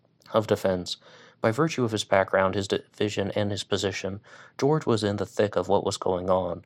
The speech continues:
Allende was killed in a coup on September eleventh, nineteen seventy-three. Augusto Pinochet took over. Thousands died under Pinochet's brutal dictatorship. The C I A was able for a time to claim plausible deniability for their actions undertaken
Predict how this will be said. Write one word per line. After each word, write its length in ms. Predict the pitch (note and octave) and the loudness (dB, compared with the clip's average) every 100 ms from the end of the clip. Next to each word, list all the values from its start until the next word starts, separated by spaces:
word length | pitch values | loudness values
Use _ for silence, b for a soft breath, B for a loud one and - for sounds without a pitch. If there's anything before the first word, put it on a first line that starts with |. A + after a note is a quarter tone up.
| b b - | b b -2
Allende 380 | G#2+ A2+ D3+ D#3+ | 0 2 0 0
was 120 | C3 | -2
killed 240 | - A2+ | 0 2
in 80 | A2+ | 2
a 60 | G#2+ | 0
coup 320 | - F#2+ F#2 | 0 0 0
on 340 | - F#2+ F#2 F#2 | -2 0 -2 0
September 460 | - - A#2 B2+ A2+ | 0 0 0 2 2
eleventh, 360 | G2 G2+ G2+ | 2 0 -2
nineteen 520 | - G2+ - G2+ F#2+ | -4 -4 -4 -4 -4
seventy-three. 960 | F#2+ - G2+ F#2+ F#2+ F2+ - F#2 F2+ F#2 b b b - | -6 -2 -2 -2 -4 -6 -6 -4 -6 -12 b b b -12
Augusto 400 | G2+ A#2+ - C#3 | -2 -2 0 -2
Pinochet 580 | B2 A2+ G2 F2 G2 F#2 | 0 -2 -2 -2 -4 -2
took 220 | G2 - | -2 2
over. 400 | F#2 F#2 F2+ F#2+ b b b | 2 2 -2 -4 b b b
Thousands 400 | - A#2 C#3+ C3+ | 0 2 2 0
died 240 | - G2+ G#2 | 2 2 2
under 160 | G2+ | -4
Pinochet's 580 | - - G#2 G2+ G#2 G2 | -6 -4 -2 0 2 0
brutal 320 | - G2+ G2 | 0 -2 -2
dictatorship. 760 | F#2+ F#2+ - F#2 - - F#2+ F#2 b b b | -2 -4 -2 -2 -2 -2 -2 -4 b b b
The 100 | - | -4
C 240 | G#2 - C#3 | -2 0 2
I 100 | A2+ | 2
A 180 | G2 G2+ | 2 0
was 200 | G#2 G2 | 0 0
able 300 | G2 G2 F#2+ | 0 -2 -4
for 180 | - - | -8 -6
a 60 | |
time 300 | - F#2+ F#2+ | 0 0 0
to 100 | - | -2
claim 320 | - G#2+ G2 | -2 -2 -2
plausible 500 | G2 - B2 A#2+ G#2+ | 0 4 4 4 -2
deniability 720 | G#2+ G#2+ G2 F#2+ F#2 F#2 F#2+ F#2+ | -2 0 0 0 0 -2 -2 -2
for 140 | - | 0
their 180 | F#2+ G2 | 2 2
actions 380 | F#2 - F#2 G#2 | 0 -4 -6 -4
undertaken 640 | G#2 F#2+ F#2+ F#2 F#2+ | -4 -4 -6 -4 -6